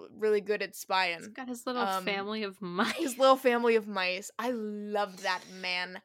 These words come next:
Speaker 1: I
Speaker 2: Aw.
Speaker 1: love that man. Anyway, he's supposed to go, like, dig up dirt so she can blackmail whoever it is she marries, so he's, like, spying for her,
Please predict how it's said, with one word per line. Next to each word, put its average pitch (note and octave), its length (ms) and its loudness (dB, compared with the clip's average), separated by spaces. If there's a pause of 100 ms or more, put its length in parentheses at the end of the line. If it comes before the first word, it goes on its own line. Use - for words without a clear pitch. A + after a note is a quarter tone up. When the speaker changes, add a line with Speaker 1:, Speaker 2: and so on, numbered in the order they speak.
(280)
Speaker 1:
I A3 120 4
Speaker 2:
Aw. - 0 -
Speaker 1:
love A3 360 4
that A3 200 4
man. G#3 280 2
Anyway, G3+ 420 0
he's A3 240 -8
supposed A3+ 300 -4
to A3+ 60 -8
go, G3 160 -4
like, F#3 240 -6
dig G3 180 -4
up F#3 160 -4
dirt F3+ 300 -4
so G3 100 -12
she G3+ 340 -8
can G#3 180 -8
blackmail G#3+ 720 0
whoever A3 360 0
it G#3+ 60 0
is G#3+ 160 -2
she G#3 180 -8
marries, G3+ 540 -4
so G3 120 -10
he's, G3 200 -10
like, F3 160 -8
spying F3+ 600 -4
for F3+ 220 -4
her, F3+ 460 -2